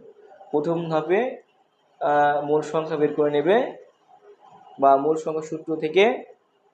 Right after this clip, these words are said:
ভর বের করবে। ভর বের করার পর দ্বিতীয় ধাপে এসে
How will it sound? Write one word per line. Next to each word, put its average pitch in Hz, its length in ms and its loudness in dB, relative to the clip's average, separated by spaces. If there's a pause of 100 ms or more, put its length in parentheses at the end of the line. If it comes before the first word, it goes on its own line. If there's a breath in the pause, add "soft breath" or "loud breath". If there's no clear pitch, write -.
ভর 151 260 2
বের 156 120 -2
করবে। 180 440 -2
ভর 160 260 -4
বের 156 180 -4
করার 151 240 -2
পর 208 300 2
দ্বিতীয় 156 340 -10
ধাপে 151 220 -6
এসে 208 340 -4